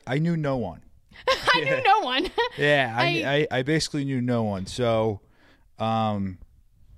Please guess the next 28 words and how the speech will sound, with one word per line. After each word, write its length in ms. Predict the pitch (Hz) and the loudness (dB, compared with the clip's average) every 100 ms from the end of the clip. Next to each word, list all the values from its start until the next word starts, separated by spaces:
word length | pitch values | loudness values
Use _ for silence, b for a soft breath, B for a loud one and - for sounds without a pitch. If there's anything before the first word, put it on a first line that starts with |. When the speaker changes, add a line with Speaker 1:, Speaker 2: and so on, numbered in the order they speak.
| - _ _ _ _ _ _ _ _ | -20 _ _ _ _ _ _ _ _
Speaker 1:
when 280 | 120 135 131 | -4 -2 0
I 200 | 127 135 | 0 0
found 340 | - 156 180 | -2 -2 -2
friends, 320 | - 123 113 113 | -2 -4 -4 -6
I 80 | |
said, 360 | 113 127 110 104 - - - | -6 -4 -4 -2 -4 -6 -14
"Yeah, 300 | - 190 226 160 | -2 0 0 -2
I'm 160 | 165 | -4
gonna 140 | 208 339 | -4 -6
try 220 | - 381 330 | -6 -6 -6
to 80 | |
hang 160 | 254 349 | -8 -8
out 120 | 381 | -10
with 80 | 392 | -10
these 140 | 156 | -10
people," 400 | - 107 - 50 - | -10 -14 -14 -20 -14
Speaker 2:
Yeah, 80 | 123 | -12
of 40 | |
Speaker 1:
because 540 | 120 135 - - - - | -8 -6 -6 -8 -10 -14
Speaker 2:
course. 220 | 302 - - | -14 -14 -10
Speaker 1:
it 220 | 131 143 | -10 -6
was, 300 | 156 143 123 | -8 -6 -4
uh, 340 | 147 147 143 - B B B - | -4 -2 -4 -6 B B B -6
there's 180 | 165 | -2
only 180 | 233 254 | -2 -2
so 300 | - - 156 | -2 -2 -2
many 300 | 156 151 135 | -2 -2 -2
weekends, 840 | 110 117 113 131 123 123 - - | -2 -4 -2 -2 -4 -6 -10 -14